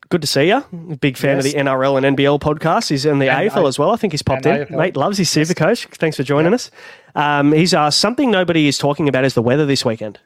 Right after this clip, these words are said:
Speaker 1: Absolutely. Very relevant. Uh,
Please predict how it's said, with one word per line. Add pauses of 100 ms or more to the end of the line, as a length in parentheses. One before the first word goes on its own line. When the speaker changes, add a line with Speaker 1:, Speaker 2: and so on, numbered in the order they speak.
Speaker 1:
Absolutely.
Very
relevant. (340)
Uh,